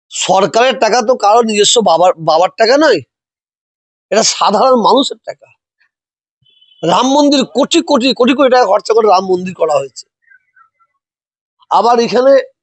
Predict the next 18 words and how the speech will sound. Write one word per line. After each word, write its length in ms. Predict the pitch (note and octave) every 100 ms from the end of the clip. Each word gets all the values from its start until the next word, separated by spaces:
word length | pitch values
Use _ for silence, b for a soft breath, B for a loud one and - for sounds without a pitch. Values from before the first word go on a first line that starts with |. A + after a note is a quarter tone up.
| _ _ _ _ _ _
জগন্নাথ 580 | F3 F3+ G#3+ B3+ C4+ A#3+ A3
মন্দির 280 | A3+ A3+ C4+
করা 220 | G#3+ F3
হলো। 200 | C#3 C3+ - _ _ _ _ _ _ _ _ _ _ _ b b
লাস্টে 440 | E3+ E3+ F3 - C#4+
কি 100 | C4
সারা 280 | - C#4 A3+
ভারতবর্ষের 600 | G3+ F3 G3+ F#3 G#3+ B3
মানুষ 340 | A3+ A3 B3+ C4 - _ _ _ _ _ _ _ -
মন্দির, 580 | F#3 G3+ G#3+ G#3+ A#3+ C4
মসজিদ 540 | G#3+ G3+ G3 F3 A#3+ B3+
আর 100 | A3
গির্জা 520 | E3 G3 G3+ F#3+ A#3+ A3 G3 _ _ _ _ -
আর 100 | F#3
গুরুদুয়ার 540 | E3 G3 G3+ G3+ A3+
যে, 180 | G#3+ B3 A#3+ - _ _ _ _ _ _ _ _
গুরুদুয়ার 480 | - G3+ G#3+ G#3+ A#3
দেখবে, 300 | G#3+ C#4 C#4+